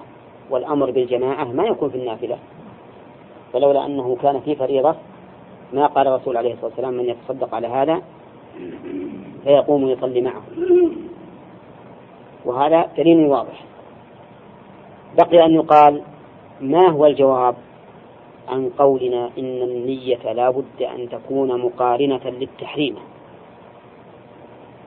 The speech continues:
فما هو الجواب؟ الجواب أن يقال: أصل نية الصلاة لا بد أن يكون مقارنة للت-، للتحريم،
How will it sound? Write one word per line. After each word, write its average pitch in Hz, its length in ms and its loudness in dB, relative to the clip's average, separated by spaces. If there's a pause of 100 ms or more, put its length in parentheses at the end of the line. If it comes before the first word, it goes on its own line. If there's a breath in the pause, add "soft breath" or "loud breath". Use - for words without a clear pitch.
(1700)
فما 147 140 -2
هو 135 120 0
الجواب؟ 113 360 -2 (800)
الجواب 135 340 2
أن 135 120 0
يقال: 139 420 2 (920)
أصل 156 400 -2
نية 143 320 -4
الصلاة 160 560 2
لا 156 140 4
بد 170 240 2
أن 131 180 0
يكون 127 340 -6
مقارنة 120 340 -2
للت-، 110 380 -10
للتحريم، - 460 -12